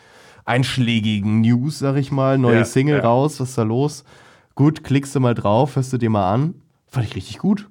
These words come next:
Speaker 1: muss ich ehrlich sagen.
Speaker 2: Ja?
Speaker 1: Und ich hab das nicht kommen sehen. Ich weiß noch, ich hab letztes Mal die, die, glaube, letzte oder vorletzte Single von den zwei mitgebracht und hab hier, bin hier noch eingestiegen mit „Meine Fresse, ist das langweilig“.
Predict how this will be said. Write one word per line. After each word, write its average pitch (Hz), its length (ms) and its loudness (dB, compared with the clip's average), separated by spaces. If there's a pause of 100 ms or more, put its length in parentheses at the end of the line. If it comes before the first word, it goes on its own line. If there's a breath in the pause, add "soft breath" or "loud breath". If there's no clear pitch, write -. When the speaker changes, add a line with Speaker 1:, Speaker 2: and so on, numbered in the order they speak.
(200)
Speaker 1:
muss 107 180 0
ich 98 100 -6
ehrlich 95 240 -2
sagen. 95 180 0
Speaker 2:
Ja? 127 140 2
Speaker 1:
Und - 80 0
ich - 100 -4
hab 127 100 0
das 131 160 0
nicht 147 120 0
kommen 165 220 2
sehen. 120 140 2
Ich 107 100 -2
weiß 123 160 2
noch, 139 60 0
ich 123 120 0
hab 113 100 0
letztes 123 360 -2
Mal 143 180 0
die, 127 220 -2
die, 120 400 -2
glaube, 120 300 2
letzte 123 380 0
oder 117 140 0
vorletzte 139 440 -4
Single 139 300 0
von 135 140 -2
den 131 100 -2
zwei 123 220 0
mitgebracht 127 580 0 (340 loud breath)
und 110 200 -2
hab 127 140 2
hier, 120 200 0
bin 123 140 0
hier 127 100 4
noch 117 120 0
eingestiegen 117 600 0
mit 104 200 -2 (180 soft breath)
„Meine 151 440 2
Fresse, 131 440 0
ist 123 260 0
das 123 220 0
langweilig“. 113 760 2